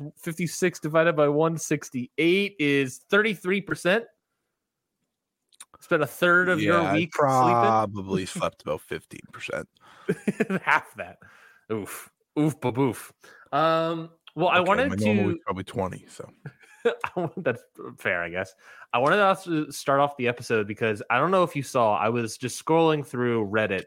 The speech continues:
Speaker 1: right before we started, Scotty.
Speaker 2: Yeah.
Speaker 1: And someone posted, um, uh, uh, character documents, I guess. Uh, apparently, back in the dying days of W C W,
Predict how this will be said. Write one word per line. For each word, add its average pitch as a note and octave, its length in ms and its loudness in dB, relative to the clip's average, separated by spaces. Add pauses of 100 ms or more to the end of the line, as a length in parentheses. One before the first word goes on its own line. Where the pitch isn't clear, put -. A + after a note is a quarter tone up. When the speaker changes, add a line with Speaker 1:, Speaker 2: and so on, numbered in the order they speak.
(100)
Speaker 1:
right G#2 180 0
before G2+ 240 -2
we F#2+ 80 -2
started, G#2+ 560 -2
Scotty. C#3 540 0 (320)
Speaker 2:
Yeah. G#2 220 2
Speaker 1:
And A#2 120 -6
someone D3+ 380 0
posted, G#2 720 -2 (580)
um, F#2+ 720 0 (560)
uh, F2+ 560 -6 (200)
uh, F2+ 100 -2 (760)
character F#3+ 500 2
documents, C3 640 0
I G2+ 80 0
guess. F2 440 -8 (480)
Uh, G#2+ 280 2
apparently, D3 920 2
back C3 400 0
in D#3+ 80 2
the C#3 80 2
dying B2+ 400 0
days A#2+ 300 2
of G#2+ 80 -4
W A2 240 0
C A2 180 -4
W, F2+ 540 -2